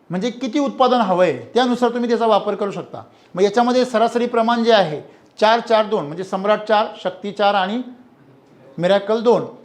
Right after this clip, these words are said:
अशा प्रकारे तुम्हाला एकरी वापरायचं आहे. आणि अशा प्रकारे तुम्ही त्याच्यामध्ये हा दुसरा डोस वापरू शकता. याच्यामध्ये कमी, काही शेतकऱ्यांनी समजा ऐपत नाही, ते याला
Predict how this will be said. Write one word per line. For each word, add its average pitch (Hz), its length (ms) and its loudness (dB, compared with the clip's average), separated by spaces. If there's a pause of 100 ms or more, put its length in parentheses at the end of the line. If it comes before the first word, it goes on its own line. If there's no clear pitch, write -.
अशा 180 200 -2
प्रकारे 220 320 -2
तुम्हाला 220 200 0
एकरी 214 400 -2
वापरायचं 190 500 2
आहे. 123 60 -12 (320)
आणि 262 360 0
अशा 226 300 0
प्रकारे 254 360 -2
तुम्ही 254 400 -2
त्याच्यामध्ये 240 600 -2 (420)
हा 226 120 4
दुसरा 226 300 0
डोस 233 220 2 (100)
वापरू 233 340 0
शकता. 139 320 -10 (600)
याच्यामध्ये 247 640 2 (800)
कमी, 254 320 2
काही 233 240 2
शेतकऱ्यांनी 233 400 -4
समजा 233 240 2
ऐपत 233 360 0
नाही, 170 240 -8 (120)
ते 208 80 6
याला 220 340 4